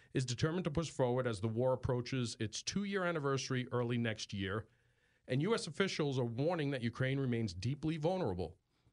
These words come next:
A highly anticipated Ukrainian of counteroffensive stagnated through the fall, and U S officials believe that Kyiv is unlikely to make any major gains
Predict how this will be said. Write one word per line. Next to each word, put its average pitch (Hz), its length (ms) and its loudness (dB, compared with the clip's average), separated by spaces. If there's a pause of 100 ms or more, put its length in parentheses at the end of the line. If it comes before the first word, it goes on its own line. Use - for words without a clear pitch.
(240)
A 92 60 -4
highly 123 320 0
anticipated 123 580 0
Ukrainian 120 540 0
of 104 120 -4
counteroffensive 127 720 0
stagnated 135 760 0
through 127 140 0
the 110 80 0
fall, 107 500 0 (520)
and 117 140 0
U 156 140 2
S 139 120 -4
officials 139 520 0
believe 127 400 2
that 117 200 -2
Kyiv 160 380 -2
is 117 140 0 (100)
unlikely 139 540 2
to 120 80 2
make 113 180 0
any 120 160 2
major 110 300 0
gains 104 400 0